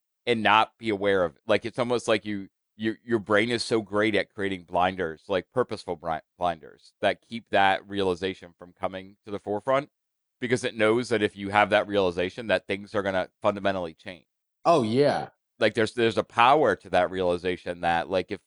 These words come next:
Speaker 1: if you don't come to it, it's almost like you don't have the ability to kind of make the other changes that you need, like, to, to have happen, especially when you're someone, because realistically, like, there is,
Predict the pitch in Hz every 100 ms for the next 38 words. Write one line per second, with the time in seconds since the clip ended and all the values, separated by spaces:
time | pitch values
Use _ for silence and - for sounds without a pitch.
0 | - 98 104 98 117 127 - 123 147 117
1 | 98 90 90 _ _ _ _ _ - -
2 | 110 110 - 107 101 98 98 98 98 98
3 | 95 95 95 95 90 85 92 95 87 92
4 | 95 87 92 98 101 - 85 78 - 69
5 | 76 85 95 92 65 _ _ _ _ 95
6 | _ _ 95 _ 90 87 92 90 78 67
7 | _ 120 123 113 101 95 95 90 87 101
8 | 95 92 90 90 _ _ _ _ _ _
9 | _ _ _ _ - 139 160 139 170 165
10 | 185 135 - 120 110 - 120 120 120 127
11 | 123